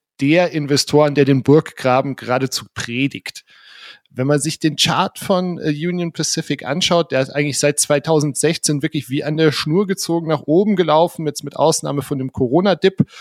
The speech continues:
aber sehr, sehr kontinuierliche, jetzt keine Wachstumsrakete, aber eine sehr, sehr kontinuierliche Aufwärtsbewegung. Was die auch geschafft haben in den letzten Jahren, ist, dass sie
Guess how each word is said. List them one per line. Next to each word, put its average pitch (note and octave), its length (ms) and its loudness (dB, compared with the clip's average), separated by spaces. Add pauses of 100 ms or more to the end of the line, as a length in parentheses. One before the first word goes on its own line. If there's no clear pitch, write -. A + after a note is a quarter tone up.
(340)
aber D3 320 0
sehr, E3 520 2
sehr C#3 300 2
kontinuierliche, E3+ 920 0
jetzt C#3+ 200 -4
keine E3 280 -2
Wachstumsrakete, F#3 1080 -2
aber F3 280 0
eine D#3 180 -2
sehr, C#3+ 320 0
sehr C#3+ 140 0
kontinuierliche B2+ 1080 -6
Aufwärtsbewegung. A2+ 1000 -12 (920)
Was - 200 -6
die D3 120 -12
auch D3+ 200 -4
geschafft D#3 360 -2
haben D#3+ 160 2
in D3 80 -6
den C#3 120 -2
letzten C3+ 360 -2
Jahren, D3+ 360 -2
ist, C#3 180 -6
dass C3+ 140 -4
sie C3+ 180 -2